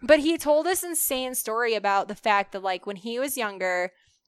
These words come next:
he was, like, running around and he thought he was hot shit and he was, like, dating his wife, Sue, but he was kinda, like, not super serious, like, not willing to, like,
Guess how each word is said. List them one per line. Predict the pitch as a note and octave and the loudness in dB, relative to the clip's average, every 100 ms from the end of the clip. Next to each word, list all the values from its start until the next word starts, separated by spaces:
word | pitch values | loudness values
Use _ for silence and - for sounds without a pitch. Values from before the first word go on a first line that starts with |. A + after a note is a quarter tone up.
| _ _ _ - _ | _ _ _ -20 _
he | - B3+ | -6 -2
was, | C4+ C4 | -2 0
like, | G#3+ F#3+ - | -2 -4 -6
running | G3 B3+ C4+ | 0 0 0
around | C4 A3+ A3 G#3 G#3 | -2 0 0 2 0
and | G3 | -2
he | A3 | -6
thought | A#3 A#3 | 0 0
he | A3 | 0
was | F3 | -4
hot | - A#3 B3 | -2 2 2
shit | - - G3+ G3+ G3+ | 0 0 2 2 0
and | G3+ | -6
he | G3 | -6
was, | G3 F#3+ | -4 -2
like, | F3 E3+ - | -2 -4 -2
dating | A3+ A#3 | -2 0
his | A#3+ A3 | -4 -4
wife, | A3 A3+ | -4 -4
Sue, | - - F#3+ G3 G3 | -6 -6 -4 -2 -2
but | F#3+ | -4
he | F3+ | -6
was | F3+ | -8
kinda, | - G#3+ G#3 | -2 -2 -2
like, | F#3+ E3+ | -4 -6
not | F#3+ A3+ G#3+ - | -4 0 0 -2
super | A#3 G#3+ G#3 | -8 -6 -6
serious, | - G3 F#3+ F#3 F#3 F#3 | -4 -6 -4 0 -2 -2
like, | E3+ F3 | -4 -4
not | G3 G#3 G3+ | -2 0 2
willing | G#3+ G#3 G3 | 0 -2 -2
to, | F#3+ | -2
like, | F3+ F3 | 0 0